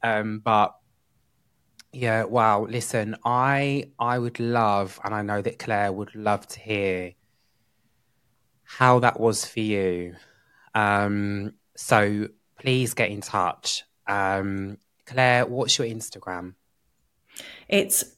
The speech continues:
Speaker 2: Claire Stone U K, C L A I R E S T O N E,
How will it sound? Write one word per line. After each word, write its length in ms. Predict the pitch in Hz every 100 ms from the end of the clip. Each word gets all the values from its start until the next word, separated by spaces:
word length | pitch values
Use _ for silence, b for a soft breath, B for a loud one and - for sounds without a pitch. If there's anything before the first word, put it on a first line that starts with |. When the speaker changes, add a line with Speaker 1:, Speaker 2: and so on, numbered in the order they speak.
| -
Speaker 2:
Claire 460 | - 214 214 220
Stone 720 | 220 - - 196 185 185 185 -
U 300 | 170 185 180
K, 600 | - 180 165 170 226 233 _ -
C 380 | - 208 190
L 300 | - 180 180 -
A 280 | 175 170 -
I 340 | 170 170 170
R 260 | 170 165 160
E 360 | 170 170 170 - -
S 240 | 175 -
T 160 | - 175
O 140 | 165
N 120 | 165
E, 320 | 170 190 214